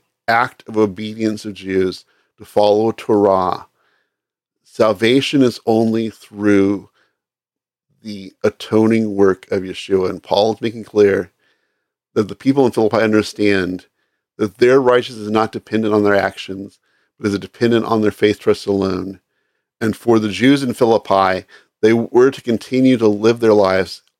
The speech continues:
ordered by the Torah, following Torah commands, circumcising their sons on the eighth day, observing the Sabbath, observing the, the kosher dietary laws, observing the holidays of Judaism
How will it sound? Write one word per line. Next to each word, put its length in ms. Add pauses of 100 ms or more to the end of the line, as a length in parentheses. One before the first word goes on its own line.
(120)
ordered 360
by 160
the 80
Torah, 600 (440)
following 440
Torah 360
commands, 640 (260)
circumcising 640
their 100
sons 280
on 80
the 60
eighth 280
day, 400 (720)
observing 480
the 100
Sabbath, 920 (320)
observing 720
the, 280 (100)
the 100
kosher 380
dietary 480
laws, 500 (500)
observing 540
the 80
holidays 680
of 120
Judaism 640